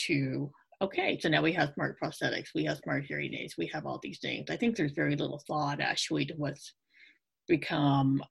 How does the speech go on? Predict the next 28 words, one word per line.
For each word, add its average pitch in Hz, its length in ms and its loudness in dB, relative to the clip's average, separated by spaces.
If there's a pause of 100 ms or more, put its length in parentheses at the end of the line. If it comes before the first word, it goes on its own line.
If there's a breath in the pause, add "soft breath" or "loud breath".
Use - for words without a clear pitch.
just 226 180 -2
a - 40 -10
common 170 340 -2
industry 160 400 0
term 143 340 -6
for 151 80 -4
how 151 200 -2
we 151 120 0
talk 151 320 -6
about 147 300 -6
these 147 240 -10
systems. - 720 -12 (1500 soft breath)
This 226 220 4
is 359 140 10
why 320 100 12
you 330 200 12
should 427 240 6
involve 165 600 8 (640 soft breath)
the 208 80 6
disability 160 600 4
community 139 520 4
from 208 200 4
the 269 100 10
get-go, - 640 2 (720)
because 240 440 2
it's 262 220 0
not 208 260 4
something, 196 720 4